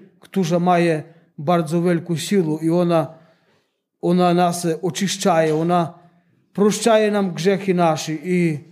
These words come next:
prowadzi nas. To jest bardzo dobrze i trzeba dziękować za Jego miłość. E, takie słowo, jeszcze jedno miejsce przeczytam i chciałbym z wami razem pomodlić do Boga.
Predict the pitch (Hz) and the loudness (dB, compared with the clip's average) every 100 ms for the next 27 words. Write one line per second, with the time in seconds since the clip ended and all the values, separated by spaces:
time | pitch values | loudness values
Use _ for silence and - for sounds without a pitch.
0 | _ _ _ _ 180 196 196 156 135 127 | _ _ _ _ 0 2 2 2 -2 -6
1 | 139 117 - - - _ _ _ _ - | -6 -8 -12 -20 -20 _ _ _ _ -2
2 | 196 185 170 147 156 185 151 170 202 175 | 2 4 2 -2 0 0 0 -2 0 0
3 | 170 151 202 175 170 147 - _ - 127 | -2 -2 -2 0 0 -2 -6 _ -16 -2
4 | 175 180 185 190 165 143 170 165 170 170 | 0 0 0 0 0 2 2 2 2 2
5 | 170 120 107 - _ _ _ _ - 123 | 0 0 -8 -18 _ _ _ _ -10 -4
6 | 127 123 123 107 - - _ - _ _ | -2 -2 -4 -8 -16 -20 _ -20 _ _
7 | _ _ _ - - _ - - 180 190 | _ _ _ -20 -20 _ -14 -4 -2 0
8 | 180 202 202 160 170 185 165 147 139 135 | -2 2 2 2 2 2 0 0 0 2
9 | 143 151 143 135 135 - 160 143 196 156 | 2 2 2 -2 -10 -8 -6 -2 -2 0
10 | 151 151 143 - - - - - 208 196 | 0 0 -2 -16 -20 -20 -20 -4 0 0
11 | 180 175 196 196 185 185 170 170 160 170 | 0 2 2 2 2 2 2 0 -2 -2
12 | 185 175 165 151 165 147 131 110 87 | 0 0 0 -2 -2 -2 -4 -4 -10